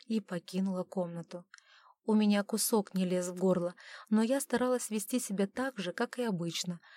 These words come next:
а потому принялась за еду. Проглотила кашу, почти не чувствуя вкуса, потянулась за лежащей на салфетке маленькой булочкой. И замерла,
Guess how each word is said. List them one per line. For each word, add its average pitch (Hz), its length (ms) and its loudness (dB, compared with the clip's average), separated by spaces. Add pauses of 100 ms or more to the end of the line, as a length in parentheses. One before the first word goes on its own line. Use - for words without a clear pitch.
(240)
а - 80 -10
потому 262 420 0
принялась 190 440 0
за 185 140 -4
еду. 165 420 -4 (480)
Проглотила 208 680 2 (140)
кашу, 202 540 -4
почти 208 360 0
не 220 140 0
чувствуя 202 420 -4
вкуса, 190 560 -4 (440)
потянулась 240 560 2
за 185 340 -2
лежащей 190 560 0
на 180 120 -2
салфетке 190 600 -2
маленькой 185 480 0
булочкой. 175 600 -6 (1400)
И 240 180 2
замерла, 190 760 4